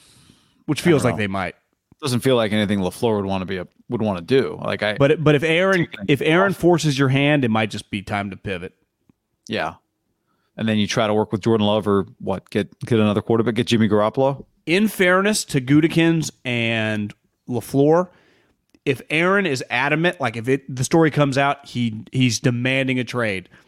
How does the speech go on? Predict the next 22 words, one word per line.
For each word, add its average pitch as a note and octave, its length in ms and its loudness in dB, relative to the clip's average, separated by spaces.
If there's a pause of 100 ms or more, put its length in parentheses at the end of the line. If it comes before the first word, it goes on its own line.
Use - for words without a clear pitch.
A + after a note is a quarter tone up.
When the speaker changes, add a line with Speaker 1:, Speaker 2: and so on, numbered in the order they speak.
(680)
Speaker 1:
you C3+ 120 -10
can't F#3 260 0
really B2 140 0
blame A2 320 -4
them, G2+ 240 -8 (180)
right? A2+ 240 -6
They A#2+ 140 0
tried. C#3 480 0
They A2 100 -6
did G#2+ 140 -6
everything C3 320 0
humanly C3 380 2
possible. C3+ 640 -2 (800)
They, A2+ 220 -2
they A#2+ 300 -2
repaired C#3 600 2
the B2+ 120 0
org-, C3 200 0
I D3 80 2
give F#3+ 160 0
them B2+ 140 2
credit, C3+ 400 -2